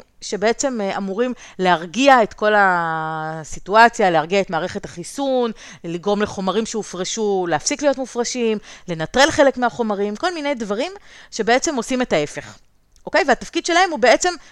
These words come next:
לסיים את הדלקת. זאת אומרת שלא, היא לא כל הזמן תהיה לנו בגוף. אז ברגע שנוצרת לנו דלקת כרונית, זה אומר שיש לנו איזשהו חוסר איזון בין התהליך הדלקתי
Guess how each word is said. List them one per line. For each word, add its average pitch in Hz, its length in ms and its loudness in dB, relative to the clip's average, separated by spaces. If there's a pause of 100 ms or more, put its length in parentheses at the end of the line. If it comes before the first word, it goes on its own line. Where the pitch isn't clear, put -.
(120)
לסיים 294 420 4
את 349 80 -2
הדלקת. 262 480 2 (260)
זאת - 100 -20
אומרת 208 180 -10
שלא, 262 400 2
היא 247 120 0
לא 254 200 2
כל 262 80 0
הזמן 233 180 -2
תהיה 202 140 2
לנו 208 160 0
בגוף. 147 400 -12 (340)
אז 165 240 -4 (440)
ברגע 214 240 -2
שנוצרת 277 420 0
לנו 233 120 -4
דלקת 208 320 -2
כרונית, 359 440 -8
זה 208 100 -6
אומר 262 200 -4
שיש 294 220 -6
לנו 302 140 -8
איזשהו 277 340 -4
חוסר 277 380 -4
איזון 170 380 -8 (520)
בין 262 180 2
התהליך 262 400 0
הדלקתי 180 360 -2